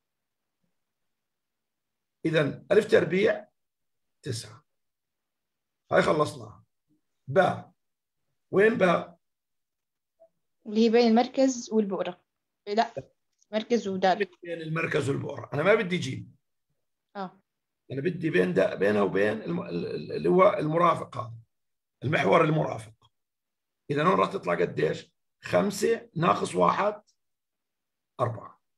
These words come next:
Speaker 1: لأن هي واحد وخمسة، والم-، والمركز واحد وواحد.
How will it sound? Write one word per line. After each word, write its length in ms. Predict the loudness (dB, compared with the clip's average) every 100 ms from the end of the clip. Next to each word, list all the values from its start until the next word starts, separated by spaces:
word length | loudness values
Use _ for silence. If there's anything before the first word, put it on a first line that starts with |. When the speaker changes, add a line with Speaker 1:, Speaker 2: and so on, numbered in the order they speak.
| _ _ _ _ _ _ _ _ _ _ _ _ _ _ _
Speaker 1:
لأن 120 | -6 -4
هي 120 | 0
واحد 320 | 2 4 2
وخمسة، 600 | 0 -4 -4 -6 -6 -8 _ _ _ _ _ _ _ _ _ _ _ _ _ _ _ _ _ -8
والم-، 260 | -6 -6 -6
والمركز 960 | -4 -4 -8 -4 -2 0 2 0 -2 -6
واحد 280 | -6 -4 -10
وواحد. 380 | -12 -16 -20